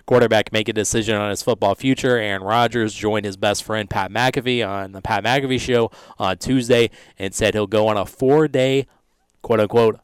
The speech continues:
darkness retreat following, uh, the big game. The quarterback was asked if he is considering retirement, which he responded,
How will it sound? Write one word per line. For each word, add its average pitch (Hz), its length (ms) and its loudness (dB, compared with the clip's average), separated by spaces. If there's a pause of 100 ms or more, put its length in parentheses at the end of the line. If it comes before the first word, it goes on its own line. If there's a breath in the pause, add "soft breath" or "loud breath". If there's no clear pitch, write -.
(300)
darkness 113 600 0
retreat 101 600 -4
following, 107 560 0
uh, 101 100 -4
the 98 160 -8
big 104 200 -2
game. 104 420 -2 (440 loud breath)
The 101 100 -2
quarterback 113 500 2
was 110 340 2
asked 107 360 0
if 113 200 -4
he 113 160 -2
is 104 120 -4
considering 113 500 -4
retirement, 110 580 0
which 104 160 -4
he 110 80 -6
responded, 120 580 -2